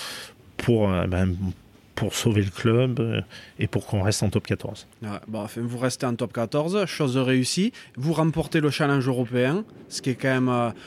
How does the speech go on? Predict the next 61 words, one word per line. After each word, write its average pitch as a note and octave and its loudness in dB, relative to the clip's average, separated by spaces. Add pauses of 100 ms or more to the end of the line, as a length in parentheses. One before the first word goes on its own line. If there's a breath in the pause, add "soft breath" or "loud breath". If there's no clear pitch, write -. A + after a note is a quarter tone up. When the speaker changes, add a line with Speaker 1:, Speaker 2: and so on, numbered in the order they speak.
(300 loud breath)
Speaker 2:
incroyable D#3 2
vu D3 0
le D#3 4
début C#3+ 0
de C#3 -4
saison C#3+ 2
que C#3+ -2
vous C3+ 0
avez C#3 2
vécu. C#3+ 0
Et, B2 0
euh, A#2+ 2
c'est B2+ 2
pour B2+ -8
toi D#3 2
un C#3+ 4
deuxième D3 2
en C#3 2
tant C#3 0
qu'entraîneur C#3+ 0
après C3+ 0
celui C3+ 2
de B2 2
deux B2+ 2
mille C3 2
cinq B2+ -2
avec A2+ -4
Sale. G3+ 0 (540 loud breath)
Tu F#3+ -2
continues E3+ 2
par, C3+ 0
euh, A#2+ 2
par B2 0
la A#2+ 2
suite, D#3 -2
alors C3+ -2
que - -6
t'avais B2+ 2
dit C#3+ -2
que C#3+ 0
tu C3+ 0
resterais C#3+ 0
que D#3+ 2
jusqu'à D#3+ 2
la C#3+ 2
fin D3+ 0
de C#3+ 2
saison. D3 0 (240 loud breath)
T'arrives, G3+ 4
Speaker 1:
Ouais, G#3 2
Speaker 2:
t'as-, D3 0
Speaker 1:
alors, C#3+ 4 (160)
Speaker 2:
t'as C#3 0
Speaker 1:
tout G#3+ 4
à F#3+ 8
fait. F#3+ 2
Alors D#3 6
là, G3 4
pour G3 2
être C3+ 0
honnête, D3+ 2